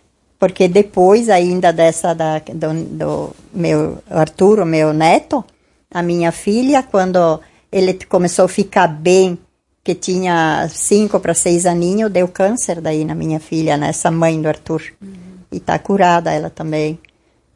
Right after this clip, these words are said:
Speaker 1: Câncer, câncer de mama, fez as rádio, fez as químio. Sofreu bastante, mas tá lá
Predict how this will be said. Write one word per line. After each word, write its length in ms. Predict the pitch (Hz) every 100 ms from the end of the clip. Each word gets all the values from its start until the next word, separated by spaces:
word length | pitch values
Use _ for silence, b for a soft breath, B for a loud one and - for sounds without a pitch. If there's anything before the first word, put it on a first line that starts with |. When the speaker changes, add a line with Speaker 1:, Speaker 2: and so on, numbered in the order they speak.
| _ 175 151 -
Speaker 1:
Câncer, 480 | - 156 - 165 - -
câncer 400 | 170 160 170 156
de 100 | 156
mama, 420 | 156 160 160 160
fez 480 | 160 - 165 165 165
as 380 | 160 160 160 156
rádio, 420 | 170 160 156 160
fez 340 | 151 170 165 160
as 160 | 160
químio. 580 | - 190 170 156 156 147 - _ _ _
Sofreu 420 | - 202 190 196 233
bastante, 580 | 269 - 175 160 151
mas 180 | 165 156
tá 120 | -
lá 220 | 165 175